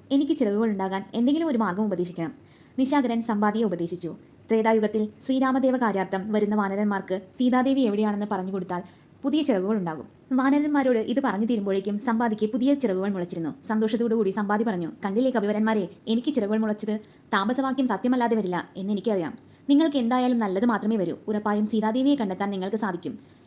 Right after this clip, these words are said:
എന്ന് പറഞ്ഞ് അവരെ അനുഗ്രഹിച്ച് സമ്പാദി അവിടെ നിന്നും വിഹായസിലേക്ക് പറന്നുയർന്നു. വാനരവീരന്മാർ സീതാദേവിയുടെ അടുത്തെത്താൻ സമുദ്രം കടക്കുന്നതിനുള്ള മാർഗം എന്താണ് എന്നുള്ള ആലോചനയിലാണ്.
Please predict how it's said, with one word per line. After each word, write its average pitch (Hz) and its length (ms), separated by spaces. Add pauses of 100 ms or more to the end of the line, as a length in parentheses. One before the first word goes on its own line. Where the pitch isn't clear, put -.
എന്ന് 294 160
പറഞ്ഞ് 208 220
അവരെ 202 200
അനുഗ്രഹിച്ച് 185 400
സമ്പാദി 202 500
അവിടെ 208 180
നിന്നും 196 260
വിഹായസിലേക്ക് 233 540
പറന്നുയർന്നു. 165 480 (200)
വാനരവീരന്മാർ 302 680
സീതാദേവിയുടെ 233 580
അടുത്തെത്താൻ 190 460
സമുദ്രം 220 400
കടക്കുന്നതിനുള്ള 208 500
മാർഗം 202 380
എന്താണ് 190 240
എന്നുള്ള 185 260
ആലോചനയിലാണ്. 170 640